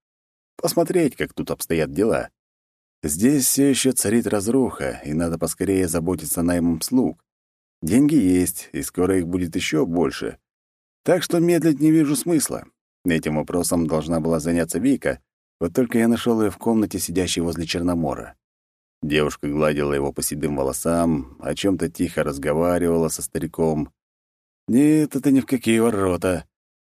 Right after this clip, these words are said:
Не верит она в меня, и всё тут. До сих пор думает, что я его не вылечил, а просто привёз сюда в надежде на чудо.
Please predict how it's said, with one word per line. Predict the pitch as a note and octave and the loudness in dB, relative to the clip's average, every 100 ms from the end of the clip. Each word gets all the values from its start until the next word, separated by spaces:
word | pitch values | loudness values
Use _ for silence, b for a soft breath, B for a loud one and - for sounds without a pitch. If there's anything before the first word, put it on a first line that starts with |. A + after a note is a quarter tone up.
| - | -2
Не | G2+ | 2
верит | F#3 G3 G3+ F3 | 4 6 4 2
она | A2+ G#2+ | 0 0
в | |
меня, | G2 F#2 E2+ | 2 2 0
и | |
всё | D#2+ C3+ C3 | 0 0 0
тут. | A#2+ - - _ _ | -2 -8 -20 _ _
До | - G2 B2 | -4 0 0
сих | C3 B2+ | -2 -2
пор | D#3 G2+ | 0 2
думает, | G2 G2 D#2+ | 2 2 0
что | - F2+ | -2 0
я | F#2 F2+ | 2 2
его | F2 | 2
не | F2+ | 2
вылечил, | A#2 C3+ F2+ D#2+ D#2 | 4 4 2 0 -2
а | |
просто | D#2+ A#2 - - | 0 -2 -4 -4
привёз | A#2+ B2+ A#2 | 0 0 0
сюда | - F#2+ G2 | -2 0 0
в | D2+ | 0
надежде | G2 G2 D2 E2 | 0 -2 -2 -2
на | G#2 | -2
чудо. | - - A#2+ | -2 -4 -6